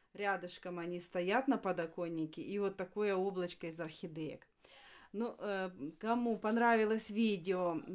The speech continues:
подписывайтесь на канал, э, жмите на колокольчик,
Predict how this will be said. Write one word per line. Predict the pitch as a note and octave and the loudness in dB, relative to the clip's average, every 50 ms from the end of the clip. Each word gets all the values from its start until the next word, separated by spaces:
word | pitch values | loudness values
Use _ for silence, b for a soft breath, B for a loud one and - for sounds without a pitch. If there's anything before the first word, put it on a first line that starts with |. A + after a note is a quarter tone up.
| F3+ - | -10 -6
подписывайтесь | - G#3 G#3 - - - A#3 A3+ - G#3+ F#3+ G3 F#3+ F#3 G3+ G3 - | -6 -6 -6 -6 -6 -6 -6 -4 -2 -2 -2 -2 -4 -2 -2 -2 0
на | G#3+ G3+ G#3 | 0 0 -2
канал, | G#3 A3+ A3 G#3+ G3+ F3+ E3+ F3 F3+ G#3+ C#4+ C#4+ - - | 2 0 0 2 4 4 4 4 4 0 -2 -2 -4 -8
э, | - G3 G3+ | -6 -6 -6
жмите | F#3+ G3 G3+ A3+ B3+ C#4 D4 C#4 - - G#3+ F#3+ F3+ | -4 0 4 8 10 10 10 8 6 4 2 2 2
на | F3 F3 G3 A3 A#3 A3 G3+ G3 - | 2 4 4 6 6 4 2 0 -2
колокольчик, | - A#3+ B3 B3 A3+ G#3 G3+ - - - F#3 F#3 F3+ F#3+ - - - E4+ F4 - - | -2 0 2 4 4 4 2 2 -4 -4 -4 -2 -2 -4 -4 -2 -2 -2 -2 -2 -10